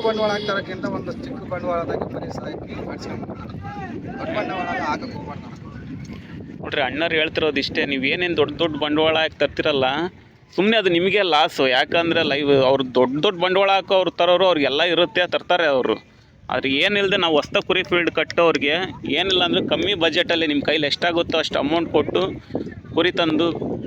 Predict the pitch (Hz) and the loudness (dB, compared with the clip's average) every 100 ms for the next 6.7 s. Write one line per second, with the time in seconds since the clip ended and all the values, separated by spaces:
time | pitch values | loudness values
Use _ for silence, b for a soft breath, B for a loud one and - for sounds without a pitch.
0 | - - - - 147 180 220 165 147 156 | -10 -12 -12 -4 2 2 0 -4 -2 0
1 | 202 180 190 - 185 160 170 180 170 165 | 0 0 0 0 -4 -2 -2 0 0 0
2 | 160 147 135 - 151 151 143 143 139 135 | 0 0 0 0 -2 0 0 0 2 0
3 | 135 - - - 156 139 139 131 131 127 | 0 -4 -8 -4 -2 0 -2 -2 -4 -2
4 | - 135 135 127 120 120 123 123 120 113 | 2 2 2 0 0 0 -2 -2 -2 -2
5 | 151 _ - - - - - 190 - 240 | -8 _ -20 -20 -20 -4 4 6 8 8
6 | 226 185 147 139 151 123 | 8 8 8 8 6 6